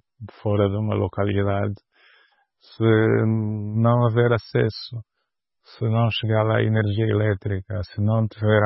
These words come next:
água canalizada. Portanto, os investi-, os investimentos devem começar por ser feitos a montante, os investimentos a montante são os investimentos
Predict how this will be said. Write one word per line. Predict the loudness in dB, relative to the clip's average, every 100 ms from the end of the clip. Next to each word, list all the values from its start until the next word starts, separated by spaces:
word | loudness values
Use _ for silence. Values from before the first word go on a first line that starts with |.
| 2
água | 0 0
canalizada. | 0 0 2 2 2 0 -2 -6 -14 _ _ -20 _
Portanto, | -14 -6 -2 0 2
os | 2
investi-, | 2 0 -2 -6
os | -4 2
investimentos | 2 2 -2 -2 0 2 2 2 2 2 0 -10 -20 _ _ _ _
devem | 2 6 6 6 2
começar | -2 -2 2 2 0
por | -6
ser | -6 -6 -4
feitos | 0 2 0 -6 -10 -8 -8
a | -2
montante, | 2 4 2 0 0 -2 -4 -14 _ _ _ _ _ -8
os | -4
investimentos | 0 0 0 0 0 0 2
a | 0
montante | 2 2 2 0 -2 -6 -4
são | -2
os | 0 0 0
investimentos | 0 -2 -2 -2 0 -2